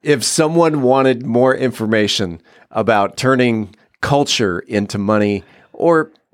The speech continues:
financial advice in, uh, in general, how do they reach out to Philip Washington Junior?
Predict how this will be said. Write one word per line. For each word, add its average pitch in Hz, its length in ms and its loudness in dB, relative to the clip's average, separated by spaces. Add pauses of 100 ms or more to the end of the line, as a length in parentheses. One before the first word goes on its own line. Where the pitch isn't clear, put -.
financial 131 540 0
advice 92 420 -2
in, 90 240 -6
uh, 82 340 -6
in 95 220 -6
general, 92 340 -2
how 98 160 -2
do 131 100 2
they 113 120 2
reach 107 240 0
out 95 140 0
to 104 40 -6
Philip 98 300 -2
Washington 90 420 -2
Junior? 85 400 -10